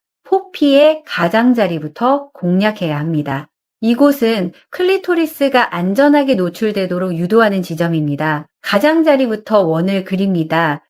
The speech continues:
처음에는 크게, 그 다음에는 중간 크기로, 마지막에는 아주 작게 크기의 대비를 활용하여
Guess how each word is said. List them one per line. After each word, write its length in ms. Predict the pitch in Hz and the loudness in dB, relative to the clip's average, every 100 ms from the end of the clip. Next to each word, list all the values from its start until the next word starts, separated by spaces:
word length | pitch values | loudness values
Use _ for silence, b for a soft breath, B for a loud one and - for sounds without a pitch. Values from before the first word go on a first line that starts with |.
| - | -12
처음에는 520 | - 381 370 311 302 | 0 2 4 4 4
크게, 500 | 294 294 294 294 277 | 2 0 4 4 2
그 100 | - | -2
다음에는 400 | 202 190 185 196 | -2 0 -2 -4
중간 380 | 196 202 220 226 | -2 0 2 0
크기로, 540 | 208 170 175 254 185 B B B | -2 -2 2 4 4 B B B
마지막에는 600 | 175 202 226 214 202 185 | -2 0 -2 -2 0 -2
아주 200 | 147 175 | -2 -4
작게 640 | - 175 _ 175 156 - _ - | -8 -10 _ -2 -2 -4 _ -12
크기의 460 | - 339 330 240 | -4 0 2 2
대비를 480 | 214 170 185 185 190 | 0 -4 -2 -2 0
활용하여 680 | 254 262 247 175 175 220 160 | 0 0 0 -2 0 0 -2